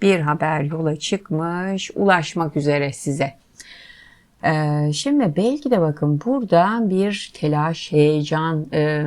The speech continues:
işte az zamanda çok şey yapmam lazım, çok az zamanım var, e, dediğiniz bir şey olabilir burada. Bir gerilim, e, söz konusu olabilir. Bir yandan böyle keyif alıyorsunuz. E, hani bu habere belki sevinmiş de olabilirsiniz ama bir yandan da gerilim yaşıyorsunuz.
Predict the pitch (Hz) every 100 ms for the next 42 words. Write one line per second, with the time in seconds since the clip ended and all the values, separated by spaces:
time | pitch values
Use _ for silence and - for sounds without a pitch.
0 | 151 - - - 180 175 165 170 160 165
1 | 175 - 190 - 185 170 165 165 160 165
2 | 156 156 156 160 - 175 180 160 156 160
3 | 160 156 160 165 160 151 151 - - -
4 | - - - - 160 160 196 175 175 165
5 | 190 180 170 196 202 196 - 190 202 190
6 | 175 160 156 151 147 151 147 151 147 175
7 | 170 147 156 156 160 160 151 151 _ -
8 | 156 151 151 160 151 156 151 151 156 190
9 | 190 208 202 170 160 156 156 151 151 -
10 | 180 180 170 151 147 147 143 160 196 247
11 | - - 151 151 147 147 147 151 160 147
12 | 147 156 160 160 156 151 - 160 151 156
13 | 170 - 202 170 156 147 143 147 147 185
14 | 254 320 190 208 226 220 254 294 175 175
15 | 175 190 220 165 147 147 143 147 143 147